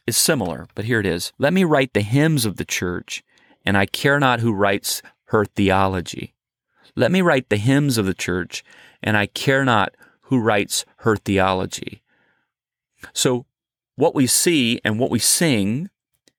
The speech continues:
in the church is going to have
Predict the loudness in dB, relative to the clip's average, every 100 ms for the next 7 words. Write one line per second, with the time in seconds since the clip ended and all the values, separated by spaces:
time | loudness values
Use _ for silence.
0 | _ _ -4 0 2 0 0 0 2 0
1 | -2 -8 -10 _ _ _ _ -4 -2 0
2 | 2 2 0 0 0 0 -2